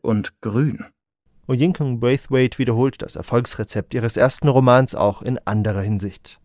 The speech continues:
Speaker 2: Das Baby ist meins passt gleich in mehrere Genreschubladen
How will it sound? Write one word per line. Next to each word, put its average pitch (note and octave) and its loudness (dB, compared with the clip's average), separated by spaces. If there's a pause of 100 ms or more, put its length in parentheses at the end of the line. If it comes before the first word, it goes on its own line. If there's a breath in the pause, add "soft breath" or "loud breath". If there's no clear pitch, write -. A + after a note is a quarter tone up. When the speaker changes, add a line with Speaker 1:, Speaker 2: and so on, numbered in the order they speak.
(540 loud breath)
Speaker 2:
Das C3+ 0
Baby F3 4
ist B2 -6
meins C3 0
passt - -8
gleich A#2 0
in C3 -2
mehrere A#2 0
Genreschubladen A2+ 2